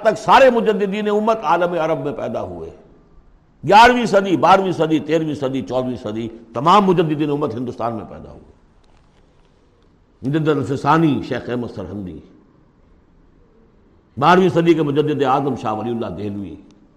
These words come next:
تیرہویں صدی کے مجدد اعظم سید احمد بریلوی، چودہویں صدی کے مجدد اعظم شیخ الہند مولانا محمود حسن،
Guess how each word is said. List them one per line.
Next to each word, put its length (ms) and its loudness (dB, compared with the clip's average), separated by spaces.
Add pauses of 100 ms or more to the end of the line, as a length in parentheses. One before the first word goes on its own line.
(800)
تیرہویں 280 2
صدی 260 0
کے 100 -2
مجدد 380 -2
اعظم 420 -4 (1700)
سید 280 -6
احمد 160 -6
بریلوی، 640 -8 (1200)
چودہویں 360 4
صدی 280 -2
کے 140 0
مجدد 680 -2
اعظم 380 0 (500)
شیخ 180 -2
الہند 340 4
مولانا 300 2
محمود 340 0
حسن، 340 0